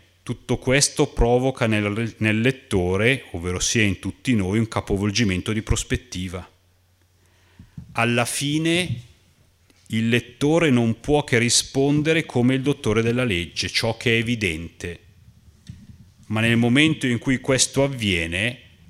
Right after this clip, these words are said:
ecco che Gesù riprende dicendo: "Va e anche tu fa così". Ora,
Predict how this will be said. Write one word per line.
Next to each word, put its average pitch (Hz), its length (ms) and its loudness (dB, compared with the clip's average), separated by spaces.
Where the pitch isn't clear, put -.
ecco - 480 -6
che - 640 -4
Gesù 95 640 -2
riprende 101 600 0
dicendo: 95 880 -2
"Va 92 580 -2
e 95 120 -4
anche 95 260 -2
tu 95 140 -6
fa 107 140 -8
così". 113 380 -6
Ora, 151 460 0